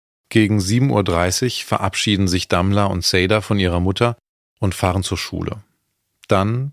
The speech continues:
dreiundvierzig Minuten später, nimmt Nurdan das Telefon in die Hand und wählt die Nummer von Hasan E. In den letzten Monaten seit der Trennung hatte sie immer noch Kontakt zu ihrem Ex-Mann gehabt. Niemand,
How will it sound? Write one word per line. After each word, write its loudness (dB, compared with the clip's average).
dreiundvierzig 0
Minuten 0
später, 0
nimmt 2
Nurdan 2
das -2
Telefon -2
in 0
die 2
Hand -4
und -4
wählt 0
die 4
Nummer 2
von -2
Hasan 0
E. -10
In 2
den 4
letzten 0
Monaten 0
seit 0
der -2
Trennung -2
hatte -2
sie -2
immer 2
noch -2
Kontakt -4
zu -6
ihrem -2
Ex-Mann -4
gehabt. -8
Niemand, 0